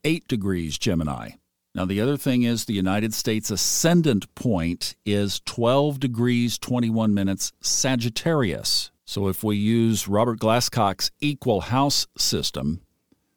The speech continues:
that puts twelve degrees Sagittarius, twenty-one minutes, at the cusp of each house. So the sixth house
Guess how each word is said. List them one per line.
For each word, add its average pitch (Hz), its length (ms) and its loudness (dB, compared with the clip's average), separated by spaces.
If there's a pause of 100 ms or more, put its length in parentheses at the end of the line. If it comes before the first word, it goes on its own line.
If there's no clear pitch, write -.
(160)
that 104 220 -2
puts - 280 0
twelve 120 640 4
degrees 117 800 2
Sagittarius, 113 1040 0
twenty-one 104 460 0
minutes, 127 380 2 (520)
at 117 180 0
the 113 80 0
cusp - 440 -2
of 120 140 0
each 117 280 -2 (100)
house. - 580 -2 (880)
So 92 140 -2
the 80 120 -2
sixth - 500 0
house 98 580 0